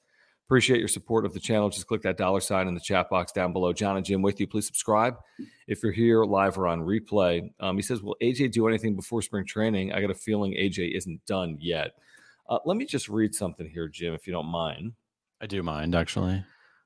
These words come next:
Speaker 1: Um, so, okay, here's Padres offseason so far, right? Bogaerts, Martinez, Suarez, Lugo, Carpenter, some of these minor moves we talked about in the last day, wh-, what were,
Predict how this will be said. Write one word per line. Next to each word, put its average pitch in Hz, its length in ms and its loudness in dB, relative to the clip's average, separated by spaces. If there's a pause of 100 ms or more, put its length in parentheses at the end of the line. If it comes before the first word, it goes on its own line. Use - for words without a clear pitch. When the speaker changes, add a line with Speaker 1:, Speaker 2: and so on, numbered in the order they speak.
Speaker 1:
Um, 127 360 6
so, 123 180 4
okay, 127 260 4
here's 165 760 0 (440)
Padres 151 420 6
offseason 107 480 6
so 95 160 2
far, 85 240 2
right? 78 240 0
Bogaerts, 120 480 6
Martinez, 101 540 2
Suarez, 92 720 2 (160)
Lugo, 107 560 6
Carpenter, 87 920 0 (880)
some 117 160 -2
of 110 40 2
these 98 140 0
minor 104 220 6
moves 101 240 4
we 95 60 -2
talked 98 240 -2
about 95 100 -2
in 87 80 -2
the 85 60 0
last 87 260 -2
day, 80 320 0
wh-, - 240 -8
what 87 180 -2
were, 80 140 -4